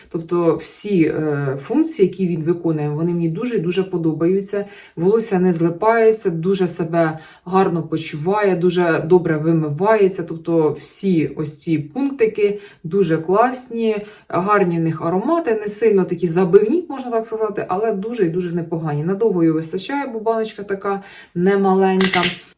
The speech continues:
Тут так відчувається аромат, е, не ромашки, а така вона трішечки з-,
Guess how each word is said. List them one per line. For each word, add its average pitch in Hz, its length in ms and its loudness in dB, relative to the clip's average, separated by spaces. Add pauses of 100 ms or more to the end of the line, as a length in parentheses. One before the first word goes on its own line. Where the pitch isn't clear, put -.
(280)
Тут 277 160 -4
так 202 220 4
відчувається 190 680 2
аромат, 185 640 4 (160)
е, 170 220 0
не 185 180 4
ромашки, 220 460 2
а - 20 2
така 180 300 -2
вона 165 180 -2
трішечки 175 600 -2
з-, 165 240 -2